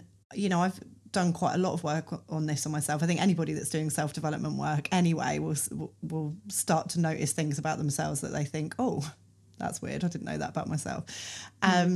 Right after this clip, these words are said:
Speaker 1: Um, but when you start, you've got to really be down for the work, haven't you? And I think this is what's c-,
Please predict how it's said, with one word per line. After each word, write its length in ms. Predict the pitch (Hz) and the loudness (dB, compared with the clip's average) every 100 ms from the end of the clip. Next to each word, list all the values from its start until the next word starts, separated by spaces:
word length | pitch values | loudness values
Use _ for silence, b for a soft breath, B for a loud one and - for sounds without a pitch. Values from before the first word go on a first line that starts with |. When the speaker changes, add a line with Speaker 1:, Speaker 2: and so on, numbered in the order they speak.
| 180 | 2
Speaker 1:
Um, 60 | - - | -2 -4
but 100 | 226 | 0
when 140 | 233 277 | 4 4
you 100 | 370 | 2
start, 400 | - 285 233 - - | 2 2 2 0 -2
you've 240 | 233 226 - - - | 0 0 -4 -10 0
got 220 | 302 339 | 2 4
to 40 | 294 | 4
really 240 | 285 240 | 6 4
be 180 | 202 190 | 4 2
down 400 | 190 208 190 190 | 6 6 8 4
for 120 | 180 | 2
the 80 | 170 | 4
work, 380 | 233 160 143 - | 6 6 4 2
haven't 240 | 208 185 | 2 2
you? 320 | - 147 151 - - - - | -2 -2 -2 -4 -16 -10 2
And 100 | 202 | 4
I 40 | |
think 220 | 208 254 202 | 6 4 4
this 180 | 262 | 4
is 120 | 240 226 | 2 2
what's 200 | 220 - | 0 -2
c-, 80 | - | -2